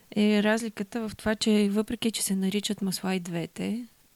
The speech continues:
едното е летливо, т.е. изпарява се и е със съвсем друга структура,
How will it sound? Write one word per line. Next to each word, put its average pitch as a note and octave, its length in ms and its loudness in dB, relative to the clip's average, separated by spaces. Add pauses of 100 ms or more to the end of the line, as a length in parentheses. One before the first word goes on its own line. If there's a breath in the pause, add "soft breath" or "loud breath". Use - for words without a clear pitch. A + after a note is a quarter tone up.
(640)
едното G#3 960 0 (280)
е F3+ 460 -4 (600)
летливо, A3 760 -4
т.е. E3 320 -6
изпарява G#3+ 580 -4
се A3 460 -6
и F#3 420 -2
е F#3 100 -4
със F3 200 -4
съвсем F3 400 -2
друга F#3 240 -2
структура, A#3 800 -4